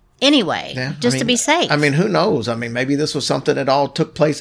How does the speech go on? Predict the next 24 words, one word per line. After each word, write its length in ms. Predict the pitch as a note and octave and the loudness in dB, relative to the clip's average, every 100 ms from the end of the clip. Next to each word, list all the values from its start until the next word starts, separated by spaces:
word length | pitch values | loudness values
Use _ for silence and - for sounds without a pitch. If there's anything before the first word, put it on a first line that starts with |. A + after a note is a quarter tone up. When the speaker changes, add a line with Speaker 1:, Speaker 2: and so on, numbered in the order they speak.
| - | 0
Speaker 2:
after 240 | C#3 D#3 | 0 0
they 140 | D3 C#3+ | 0 2
adopted 460 | B2+ C3+ C#3 - | 2 -4 -4 -10
the 60 | A2 | -14
kids, 280 | - A#2 G#2 | -6 -6 -6
as 80 | G#2+ | -8
far 220 | A#2 G#2+ | -4 -4
as 100 | G#2+ | -2
I, 260 | G#2 G#2 - | -4 -4 -2
I 40 | |
mean, 120 | C#3 | -2
Speaker 1:
Aw. 80 | A#2+ | 0
Speaker 2:
I 20 | |
don't 140 | C3 A#2 | 0 -2
know. 260 | C#3+ - - _ _ _ _ _ _ _ _ | -6 -8 -18 _ _ _ _ _ _ _ _
So 320 | - A#2 G2+ G#2+ | -12 -10 -8 -6
Speaker 1:
Them 140 | C4 | -6
poor 180 | A#3+ F#3+ | -6 -8
little 140 | F3+ E3+ | -8 -8
babies. 640 | E3+ E3 D#3+ E3 E3 - _ _ _ _ _ _ _ _ _ _ _ | -8 -8 -8 -10 -8 -12 _ _ _ _ _ _ _ _ _ _ _
Speaker 2:
There 140 | D#3 E3 | 4 6
have 80 | E3 | 8
been 120 | D3 | 4
sightings 840 | - F3 G3 F#3+ C#3 C#3 - - | 6 6 8 6 4 0 -4 -6